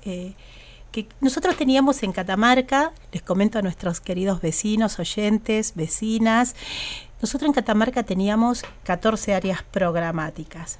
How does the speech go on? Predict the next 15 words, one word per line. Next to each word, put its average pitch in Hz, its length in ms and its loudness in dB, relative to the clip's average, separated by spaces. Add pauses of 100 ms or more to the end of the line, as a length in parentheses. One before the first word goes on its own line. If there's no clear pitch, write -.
¿sí? 226 240 -4
¿Qué 269 120 -4
son 220 240 0
las 190 140 -2
áreas 185 240 -2
programáticas? 247 960 -4
Bueno, 175 320 -6
cada 240 280 0
área 240 200 0
programática 226 640 -2
albergaba 170 420 -2
una 208 180 0
comunidad, 170 500 -2
un 175 80 0
departamento 156 840 -2